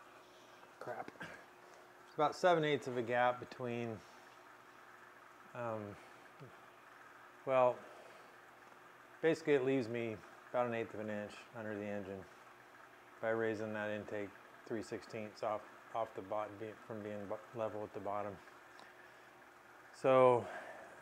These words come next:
um, so I need, I'm gonna go ahead and build a stand for that.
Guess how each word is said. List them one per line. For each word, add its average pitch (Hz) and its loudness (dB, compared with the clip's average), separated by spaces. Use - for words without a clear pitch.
um, 120 0
so 143 2
I 143 4
need, 147 4
I'm 135 0
gonna 139 2
go 131 8
ahead 151 10
and 127 2
build 139 8
a 113 2
stand 117 0
for 127 -4
that. 117 4